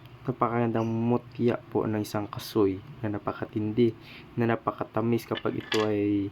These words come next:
ah, nahinog o namunga. Yan po, no, ang ating, ah, mutya na ipapakita.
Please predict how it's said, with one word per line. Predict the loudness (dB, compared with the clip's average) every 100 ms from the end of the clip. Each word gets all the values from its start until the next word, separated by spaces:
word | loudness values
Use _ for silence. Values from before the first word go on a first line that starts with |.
| -8 -16 -18 -8
ah, | 0 0 2 0 -2 -4 -6 -10 -10 0
nahinog | 4 6 8 10 8 6 0 -14 0
o |
namunga. | 2 4 4 4 4 0 -4 -12 -20 -20 -20 -20 -20 -20 -20 -20 -20 -20 -20 -20 -8
Yan | -6 0
po, | 2 4
no, | 6 6
ang | 6
ating, | 2 0 2
ah, | 2 2 2 2 2 2
mutya | 0 -2 0 0
na | 0
ipapakita. | -2 -2 -2 -4 -6 0 0 0